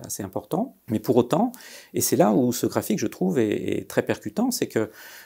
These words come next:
euh, avant de racheter cycliquement, euh, ces valeurs-là, euh, euh, pendant la, à la fin de la bulle, euh, Internet, hein, en, en deux mille apparemment, on avait attendu l'équivalent de, euh,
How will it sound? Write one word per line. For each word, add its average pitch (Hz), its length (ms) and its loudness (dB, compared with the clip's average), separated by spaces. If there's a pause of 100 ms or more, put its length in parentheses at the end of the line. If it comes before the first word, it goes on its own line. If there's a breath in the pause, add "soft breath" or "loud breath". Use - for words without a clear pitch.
(140 loud breath)
euh, 104 280 2
avant 135 220 4
de 117 60 4
racheter 120 520 2
cycliquement, 127 960 0
euh, 98 340 -4
ces - 220 0
valeurs-là, 110 680 0 (120)
euh, 98 500 -10 (540 soft breath)
euh, 92 200 -12 (240)
pendant 107 220 2
la, 101 100 -2
à - 340 -4
la 98 80 0
fin 127 220 2
de 110 40 2
la 104 60 6
bulle, 110 340 0
euh, 95 400 -2 (140)
Internet, 151 500 0
hein, 117 120 0
en, 104 480 -4
en 98 40 -6
deux 101 120 0
mille 185 200 4
apparemment, 120 540 -2 (380 loud breath)
on 104 160 0
avait 101 180 4
attendu 113 680 2
l'équivalent 110 640 0
de, 117 120 0
euh, 113 680 0